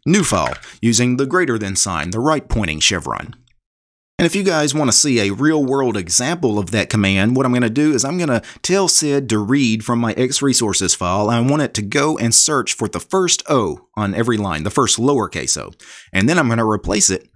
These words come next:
with a capital O. And then, of course, I want you to write the output to a new file. I'm gonna call it sed dash test. So I'm gonna run that command. And if I vim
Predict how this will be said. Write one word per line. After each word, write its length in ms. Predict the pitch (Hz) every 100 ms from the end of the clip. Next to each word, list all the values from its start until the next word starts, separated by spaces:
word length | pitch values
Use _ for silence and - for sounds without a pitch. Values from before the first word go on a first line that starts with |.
| _
with 180 | 101 107
a 80 | 95
capital 480 | - 123 123 107 85
O. 140 | 85 - - _ _ - - -
And 240 | 104 104 110
then, 160 | 117
of 100 | 110
course, 180 | 113 101
I 80 | 104
want 220 | 107 104
you 80 | 101
to 100 | 95
write 320 | 98 135 120
the 140 | 123
output 380 | 127 - 107 -
to 140 | 120 107
a 40 |
new 160 | 127 139
file. 380 | 127 139 139
I'm 100 | 135
gonna 140 | 123 110
call 260 | - 117
it 180 | 110 -
sed 520 | - - 120 113 113
dash 440 | 98 95 95 92 -
test. 420 | 98 - - -
So 300 | - - - -
I'm 60 |
gonna 180 | 175 92
run 300 | 92 120 117
that 180 | 110 107
command. 440 | 107 92 50 - -
And 120 | 107
if 120 | -
I 180 | 131 104
vim 560 | 92 131 123 92 117